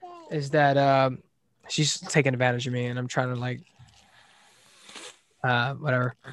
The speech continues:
Um, hold on, girl. Uh, like, you look at V R now,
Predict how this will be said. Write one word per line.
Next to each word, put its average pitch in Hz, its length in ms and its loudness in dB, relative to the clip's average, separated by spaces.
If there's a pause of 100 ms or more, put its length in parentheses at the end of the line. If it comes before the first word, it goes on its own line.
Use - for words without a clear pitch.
(420)
Um, 151 400 8 (1500)
hold 156 180 6
on, 135 120 4
girl. 123 220 -8 (640)
Uh, 147 340 8 (1000)
like, 190 360 8 (840)
you 202 140 10
look 240 180 12
at 208 220 10
V 180 200 10
R 170 180 12
now, 165 400 8